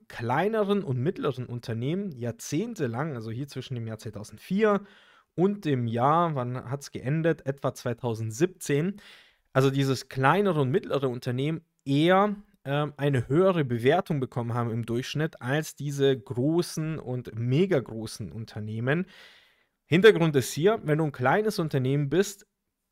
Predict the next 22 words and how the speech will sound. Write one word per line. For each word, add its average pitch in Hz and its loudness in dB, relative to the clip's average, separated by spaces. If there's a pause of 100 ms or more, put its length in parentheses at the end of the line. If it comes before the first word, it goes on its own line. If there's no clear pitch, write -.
(140)
ist 165 -2
ein 143 0
Gewinn 123 0
vielleicht 143 -2
in 123 -4
der 131 2
Hinsicht 147 -4
ein 123 -2
bisschen 113 -4
wertvoller, 143 0
weil 143 2
du 156 -2
kannst 147 -6
viel 185 -4
leichter 147 -2
skalieren 127 -4
und 147 -4
du 135 -2
kannst 127 -8
viel 196 -4
leichter 139 0
wachsen 147 -2